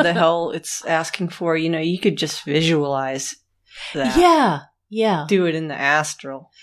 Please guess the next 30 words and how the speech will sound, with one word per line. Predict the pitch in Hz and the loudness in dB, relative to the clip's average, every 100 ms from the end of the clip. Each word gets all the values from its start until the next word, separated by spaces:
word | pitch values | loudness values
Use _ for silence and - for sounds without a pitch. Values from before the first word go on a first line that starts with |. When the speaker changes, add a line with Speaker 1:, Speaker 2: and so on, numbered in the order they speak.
| - _ | -20 _
Speaker 2:
You | 247 | 2
know, | 214 196 | 6 6
as | 220 214 | 6 4
long | 220 247 | 4 2
as | 247 | -2
you | 240 | -2
have | 185 185 175 165 175 | 0 0 0 -2 -6
Speaker 1:
Kill | 196 185 | -2 4
Speaker 2:
good | 208 208 180 | 6 6 4
Speaker 1:
the, | |
kill | - 254 226 | 4 6 6
the | 220 | 6
rabbit | 220 214 202 | 4 4 2
in | 202 | -2
the | 190 | -2
astral. | 190 190 202 - 185 | -4 -4 -4 -6 -6
Speaker 2:
<laughs> | 175 | -4
Kill | 170 196 | -4 0
Speaker 1:
Don't, | 254 208 | 0 0
Speaker 2:
the | |
Speaker 1:
don't | 202 208 185 | 2 2 4
go, | 233 | 4
Speaker 2:
rabbit. | - - - | 2 -6 0
Well, | 381 381 | 4 4
Speaker 1:
don't | 339 | 6
go | 440 | 4
Speaker 2:
right. | 370 | 6
Speaker 1:
kill | 269 | 6
the | 233 190 214 | 6 2 -2
rabbit | 214 226 208 | 2 4 4